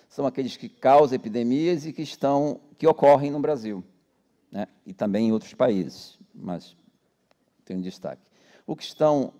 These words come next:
em, em verde, é, ne-, negritado, eles são vírus que causam epidemias em outros países, ocorrem no Brasil, mas não foi,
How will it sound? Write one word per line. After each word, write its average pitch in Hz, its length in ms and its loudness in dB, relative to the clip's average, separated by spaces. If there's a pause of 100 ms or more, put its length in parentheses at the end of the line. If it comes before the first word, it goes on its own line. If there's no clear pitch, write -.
em, 120 240 -2
em 110 220 -2
verde, 120 640 0 (640)
é, 92 640 -2
ne-, 95 300 -6
negritado, 101 960 0 (800)
eles 98 240 -12
são 110 340 -2
vírus 92 320 -10
que 98 120 -12
causam 135 380 0
epidemias 107 540 -6
em 98 60 -10
outros 104 160 -12
países, 127 600 -8
ocorrem 143 480 0
no 139 80 0
Brasil, 120 420 0
mas 139 160 -6
não 139 120 -4
foi, 127 400 -4